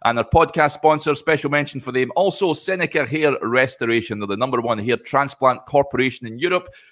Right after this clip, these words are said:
due to its elite hair restoration services and innovation techniques. And I've stuck the, the link to their website and all their social media accounts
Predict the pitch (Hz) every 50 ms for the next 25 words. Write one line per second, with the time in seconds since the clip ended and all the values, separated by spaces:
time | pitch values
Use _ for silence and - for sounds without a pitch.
0 | _ _ _ - 110 101 - 101 98 - - - 92 92 101 123 123 - - -
1 | - 98 110 120 113 104 - 85 85 90 110 127 - - - 104 113 117 110 113
2 | 107 104 98 - - 110 107 107 98 95 - 107 95 87 - _ - - _ _
3 | - - 92 92 - - 104 101 98 85 101 98 92 - - 98 92 85 - -
4 | 107 98 95 - 90 98 98 - - - - 90 85 - - - 98 - - 92
5 | 92 87 - 87 87 92 107 110 - _ - - 104 90 92 90 90 127 151 147
6 | - - - 139 131 113 - - _ - _ _ - 113 135 147 143 131 120 -
7 | - 131 117 - - 113 107 113 117 110 110 107 101 98 - - 107 107 101 90